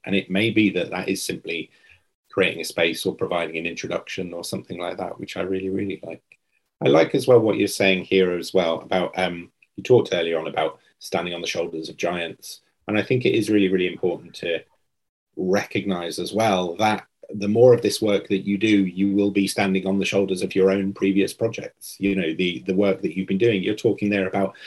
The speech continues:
establishing ways in which over time you're able to streamline processes. Again, I'm assuming that you're building trust in these communities with every project that you do. Can I ask you to talk a little bit about trust? And if it's not too difficult,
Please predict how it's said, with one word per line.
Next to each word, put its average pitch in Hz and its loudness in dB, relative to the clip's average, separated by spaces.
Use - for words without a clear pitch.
establishing 101 0
ways 95 2
in 98 -2
which 90 -4
over 98 -2
time 95 -2
you're 92 0
able 92 -2
to - -12
streamline 92 -2
processes. 95 -2
Again, 127 2
I'm 127 0
assuming 156 2
that 104 2
you're 107 -2
building 117 2
trust - 0
in 98 2
these 98 -2
communities 95 -2
with 82 0
every 98 -2
project - -8
that - -10
you 92 -8
do. 110 0
Can 127 -4
I 139 -6
ask 143 -2
you - -2
to - -12
talk 156 0
a - -2
little 123 4
bit 110 2
about 107 0
trust? - -4
And 113 -4
if 117 -6
it's - -8
not 139 -2
too 123 -2
difficult, 107 0